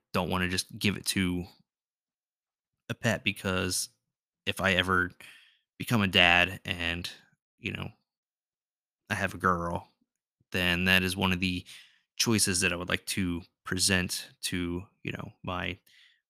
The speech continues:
wife, you know, girlfriend, whatever, as a option for a girl's name. So, um, but yeah, so I brought her home and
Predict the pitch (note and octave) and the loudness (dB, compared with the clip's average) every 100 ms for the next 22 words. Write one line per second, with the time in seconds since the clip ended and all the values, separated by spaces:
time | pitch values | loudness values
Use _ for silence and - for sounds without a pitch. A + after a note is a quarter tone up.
0 | _ - F2+ F2 - - _ _ _ _ | _ -10 -6 -8 -10 -20 _ _ _ _
1 | - G2 - G#2+ - F2 F2 F#2 F2 F2 | -10 -8 -8 -10 -10 -10 -8 -6 -4 -4
2 | F2+ F2 F2+ F2 - - _ _ _ _ | -4 -2 -2 -4 -10 -20 _ _ _ _
3 | _ _ _ _ - A2 F#2 F2+ - G#2+ | _ _ _ _ 0 4 4 2 2 4
4 | F2+ F2+ - _ _ _ _ _ - F2+ | 6 4 -2 _ _ _ _ _ -10 -6
5 | - - F2+ F2+ F2+ - F2+ F2 F2 - | -2 0 0 -2 -6 -8 -6 -4 -4 -6
6 | - - - F#2 F#2 - - - - - | -10 -10 -6 -6 -6 -4 -4 -2 -2 0
7 | - - - - - _ _ - G#2+ - | -2 -6 -18 -20 -20 _ _ -4 -2 -2
8 | G#2+ - _ _ _ _ _ _ _ _ | -6 -16 _ _ _ _ _ _ _ _
9 | _ _ _ _ _ _ _ _ A#2+ A#2+ | _ _ _ _ _ _ _ _ 2 4
10 | F#2+ - G2 F#2 F#2 F#2+ F#2+ - A2+ A#2+ | 4 4 4 4 2 4 4 2 -2 0
11 | B2 G2+ G#2 C3+ - _ _ _ _ G#2+ | 4 6 6 4 0 _ _ _ _ -4
12 | F#2+ F#2 F#2 F#2+ G2+ G#2 G#2+ | 0 2 2 2 0 -2 -4